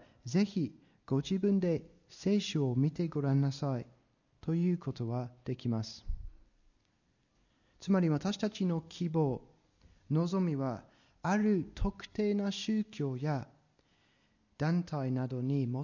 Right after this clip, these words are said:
づいてはいません。公に読まれる聖書に基づいてあります。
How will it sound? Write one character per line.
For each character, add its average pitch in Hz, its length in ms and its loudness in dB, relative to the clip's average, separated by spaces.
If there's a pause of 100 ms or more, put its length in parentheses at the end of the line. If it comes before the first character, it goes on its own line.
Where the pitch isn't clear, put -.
(100)
づ 180 220 -2
い 175 80 -2
て 135 180 -6
は 123 300 -4
い 135 100 -2
ま 143 140 2
せ 143 240 -2
ん。 113 140 -4 (1000)
公 214 720 0
に 151 340 0 (160)
読 131 140 -2
ま 156 180 -2
れ 190 120 2
る 120 240 -2 (380)
聖 208 360 0
書 143 240 -6
に 135 340 -2 (380)
基 139 40 0 (180)
づ 127 180 -2
い 120 60 -4
て 160 340 -2 (400)
あ 127 80 -6
り 123 100 0
ま 117 180 0
す。 - 220 -16